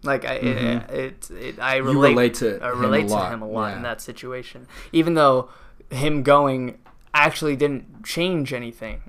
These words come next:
Speaker 1: Even, even if he didn't go, everything would have played out pretty much the exact same, except he'd have a hand.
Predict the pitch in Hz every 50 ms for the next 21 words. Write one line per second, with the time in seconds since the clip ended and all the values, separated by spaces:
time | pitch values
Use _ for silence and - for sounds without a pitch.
0 | - - 135 139 139 151 143 139 135 135 - - - - - 151 151 143 147 139
1 | - 135 127 - - 156 170 180 175 - - 120 117 117 113 113 120 127 131 131
2 | - 131 127 127 123 120 113 110 - - - 135 131 127 123 127 135 127 120 -
3 | - - - - - - - - - 156 156 156 147 139 143 - 135 127 135 -
4 | 139 127 127 123 - - 147 147 143 127 120 - - - 113 - - 131 131 135
5 | 139 127 120 117 117 117 120 135 139 123 104 87 -